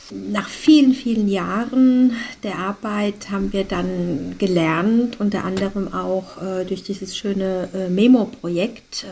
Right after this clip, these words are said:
ähm, so ein Empowerment-Projekt für,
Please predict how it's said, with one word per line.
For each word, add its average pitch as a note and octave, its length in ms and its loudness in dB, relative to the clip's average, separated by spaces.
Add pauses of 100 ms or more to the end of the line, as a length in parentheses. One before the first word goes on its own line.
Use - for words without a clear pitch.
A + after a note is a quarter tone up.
ähm, F#3 440 -6 (420)
so F3+ 80 -12
ein F3+ 160 -4
Empowerment-Projekt G3 1400 0
für, F3 720 -2